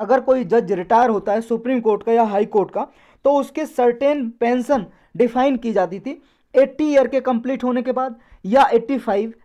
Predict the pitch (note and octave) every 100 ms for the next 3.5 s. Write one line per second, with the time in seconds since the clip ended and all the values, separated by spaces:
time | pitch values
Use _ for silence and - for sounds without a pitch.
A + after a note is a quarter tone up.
0 | F#3+ A3 B3+ A#3 C#4 A3+ A3 A#3 A3+ G#3+
1 | A3+ B3 A3+ G#3+ B3+ G3 A#3 A3+ G3+ G3+
2 | B3 G#3+ A3+ A3+ _ - A#3 F3+ B3 C4
3 | C#4+ C4 A3+ A3